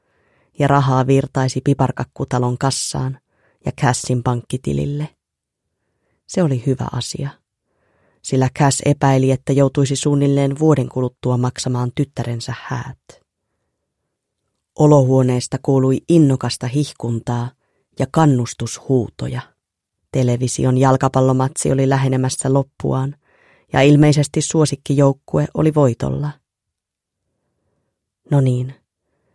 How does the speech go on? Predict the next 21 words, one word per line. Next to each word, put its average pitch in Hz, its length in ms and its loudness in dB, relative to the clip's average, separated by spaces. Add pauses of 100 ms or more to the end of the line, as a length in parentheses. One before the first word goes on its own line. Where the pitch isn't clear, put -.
(280)
nyt 190 120 0
kaikki - 320 0
ruuat 139 360 2
ovat 127 260 -6
pöydässä", - 560 -2 (640)
Dot 123 100 -2 (100)
Morrison, 131 580 -2 (600)
Cassin 131 340 -2
entinen 135 420 2
työnantaja, 139 680 0 (120)
sanoi 127 320 0
laskiessaan 131 760 -2
perunamuusikulhon 123 1040 -2
pöytään. 135 560 -6 (1700)
Normaalisti 131 640 2 (120)
Dot 131 180 0
olisi 135 320 0
viettänyt 139 440 0
kiitospäivän 139 760 -2
tyttärensä 131 580 -2 (160)
kanssa, 139 380 -4